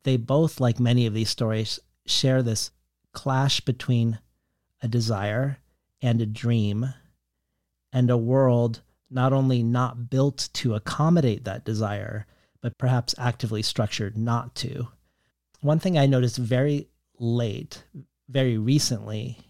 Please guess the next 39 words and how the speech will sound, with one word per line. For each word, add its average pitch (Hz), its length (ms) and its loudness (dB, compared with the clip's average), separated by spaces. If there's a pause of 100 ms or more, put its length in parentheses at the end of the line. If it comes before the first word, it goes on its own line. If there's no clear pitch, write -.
(120)
even 135 300 2
though 120 160 2
I 113 120 0
have 120 200 -4
had 135 340 -2
the 120 60 -2
book 110 260 -6
for - 160 -6
a 107 80 2
long 104 220 -2
time, 104 360 -8
is 113 120 -6
that 117 160 -4
the 117 80 -4
cover 147 380 0
of 139 100 2
the 127 80 0
book, 113 400 -4 (440)
which 123 180 -2
is 113 120 0
very 123 300 2
abstract 113 720 -2
and 127 120 2
colorful, 104 680 -2 (400)
has 120 180 -4
a 120 80 0
very 135 260 2
small 123 560 0
human 131 520 2
figure 117 440 -2
floating 120 560 0
in 107 120 2
an 107 140 -2
in-between 120 720 0
between 110 400 0
two 113 600 0 (160)
very 113 320 0
large 104 320 -2
spheres. - 600 -2